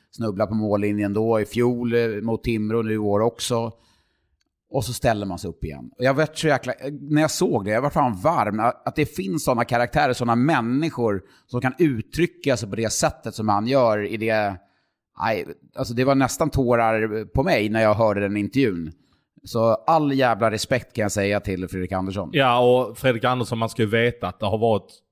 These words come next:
Speaker 2: det har varit tunga avslutningar varje säsong, och ändå stå upp och säga det i det läget. Man har varit bättre i sudden death mot H V, åker dit på en utvisning när man till och med skulle haft en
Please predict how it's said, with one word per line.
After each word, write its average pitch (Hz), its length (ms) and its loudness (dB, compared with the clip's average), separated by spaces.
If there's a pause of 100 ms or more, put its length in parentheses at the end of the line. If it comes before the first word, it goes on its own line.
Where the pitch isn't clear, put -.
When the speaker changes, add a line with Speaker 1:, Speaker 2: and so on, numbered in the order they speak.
(160)
Speaker 2:
det 127 100 -2
har 123 40 -2
varit - 300 -4
tunga 160 500 2
avslutningar 117 760 -2
varje 120 580 0
säsong, 110 480 -2
och 107 120 -8
ändå 131 280 0
stå 127 420 2
upp 135 280 -2
och 120 80 -2
säga 123 360 0
det 120 140 2
i 110 60 -2
det 113 180 0
läget. 113 320 0
Man 113 120 -2
har 120 220 2
varit 113 360 0
bättre - 420 -4
i 120 120 -8
sudden 113 380 -4
death 110 300 -4
mot 113 220 -4 (500)
H 113 200 4
V, 101 300 0
åker 120 240 0
dit 110 400 0
på 110 100 0
en 110 100 0
utvisning 107 580 -2
när 107 100 -2
man 104 300 -6
till 127 140 -6
och 110 60 -4
med 110 160 -4
skulle 117 240 -4
haft 120 280 -2
en 101 220 -6